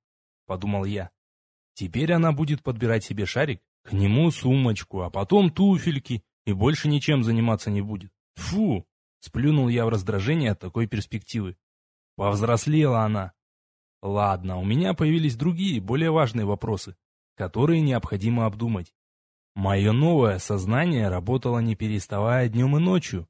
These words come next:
как процессор из кино, и подкидывало мне пищу для размышлений. Я не стал сомневаться по поводу выводов, сделанных мной, а просто принял их как отправную точку. Братья от скуки затеяли опасную игру.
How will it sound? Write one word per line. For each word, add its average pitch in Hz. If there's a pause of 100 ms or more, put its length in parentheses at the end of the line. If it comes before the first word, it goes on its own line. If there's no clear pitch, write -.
(500)
как 98
процессор 135
из 143
кино, 135 (400)
и 101
подкидывало 139
мне 104
пищу 123
для 127
размышлений. 127 (440)
Я 107
не 135
стал 151
сомневаться 160
по 151
поводу 156
выводов, 151
сделанных 107
мной, 113 (460)
а 95
просто 131
принял 131
их 90
как 98
отправную 107
точку. 147 (640)
Братья 160
от 156
скуки 160
затеяли 123
опасную 117
игру. 117